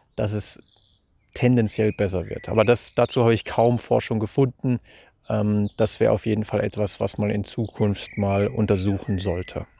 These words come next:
oder ausführlicher untersuchen sollte. So, das sind auf jeden Fall Stellschrauben, an denen man drehen kann,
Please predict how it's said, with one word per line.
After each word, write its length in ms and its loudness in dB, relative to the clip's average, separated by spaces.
oder 180 2
ausführlicher 600 0
untersuchen 540 -6
sollte. 340 -10
So, 320 4
das 220 2
sind 140 6
auf 160 2
jeden 140 2
Fall 160 4
Stellschrauben, 680 4
an 120 2
denen 180 2
man 160 2
drehen 300 2
kann, 400 0